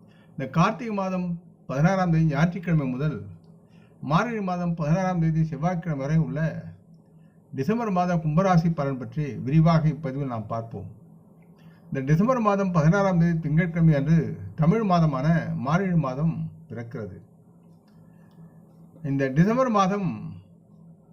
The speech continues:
மகர ராசி மக்கள் தங்கள் வாழ்க்கை எப்படி இருக்கும், குடும்பம், தொழில், ஆரோக்கியம், காதல் போன்ற துறையில் உங்களுக்கு எந்த விதமான பலன் கிடைக்கும் என்பதை பற்றி விரிவாக இப்பதிவில் நாம்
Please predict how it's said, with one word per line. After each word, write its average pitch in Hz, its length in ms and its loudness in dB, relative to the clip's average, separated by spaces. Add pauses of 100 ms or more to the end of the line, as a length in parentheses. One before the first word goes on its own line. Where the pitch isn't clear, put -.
(840)
மகர 165 280 4
ராசி 233 280 2
மக்கள் 180 360 0 (420)
தங்கள் 156 300 4
வாழ்க்கை 160 420 0
எப்படி 185 280 -2
இருக்கும், 143 420 -4 (100)
குடும்பம், 139 460 -6 (100)
தொழில், 135 340 -8
ஆரோக்கியம், 127 600 -4 (540)
காதல் 175 360 2
போன்ற 147 240 -4
துறையில் 160 320 0
உங்களுக்கு 131 440 -4 (360)
எந்த 139 200 0
விதமான 196 360 0
பலன் 151 320 -2
கிடைக்கும் 156 380 0
என்பதை 123 240 -6
பற்றி 127 380 -6 (640)
விரிவாக 151 480 2
இப்பதிவில் 123 540 -6
நாம் 101 140 -10